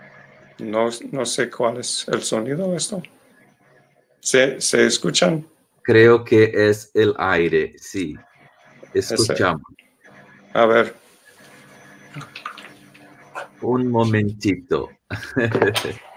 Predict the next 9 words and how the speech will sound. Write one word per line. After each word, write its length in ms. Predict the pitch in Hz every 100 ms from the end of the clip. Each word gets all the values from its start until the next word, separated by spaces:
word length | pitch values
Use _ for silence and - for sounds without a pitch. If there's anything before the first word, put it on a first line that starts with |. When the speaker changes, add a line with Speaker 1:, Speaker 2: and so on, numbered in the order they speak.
| - - - _ _ _ - - _ - _ _ - - _ _ _ _ _ _ _ -
Speaker 1:
No, 340 | - 117 117 135
Speaker 2:
Sí. 140 | 104 92 87 - - _ _ _
Speaker 1:
no, 400 | 127 120 135 - - - -
no 120 | 143
sé 200 | 143 143
qué, 140 | 123 123 107 -
eh. 300 | 139 139 - - _ - - - _ _ _ _ _ _ _ _ _ _ _ _ - - - - - - - _ _ _ _ - - -
No. 120 | 113
Speaker 2:
Es 340 | 143 160 165